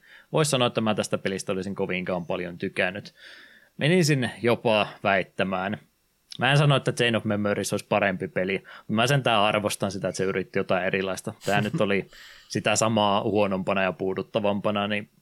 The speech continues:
Speaker 1: mä jopa periaatteessa arvostan Chain of Memoriesia enemmän kuin tätä peliä. Ja mä sentään en pelannut sitä kyseistä peliä läpi, että täytyy antaa sille uusi mahdollisuus.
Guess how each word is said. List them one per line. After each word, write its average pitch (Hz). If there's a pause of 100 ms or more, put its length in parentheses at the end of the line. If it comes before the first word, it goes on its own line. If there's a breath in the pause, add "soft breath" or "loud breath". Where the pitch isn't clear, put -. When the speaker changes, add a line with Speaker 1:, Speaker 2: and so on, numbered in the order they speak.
(140)
Speaker 1:
mä 101
jopa 101
periaatteessa 95
arvostan 92
Chain 92
of -
Memoriesia 113
enemmän 104
kuin 110
tätä 95
peliä. 101 (760 loud breath)
Ja -
mä 90
sentään 95
en 98
pelannut 98
sitä 113 (120)
kyseistä 117
peliä 104
läpi, 101
että - (180)
täytyy 95
antaa 127
sille 92
uusi 90
mahdollisuus. 90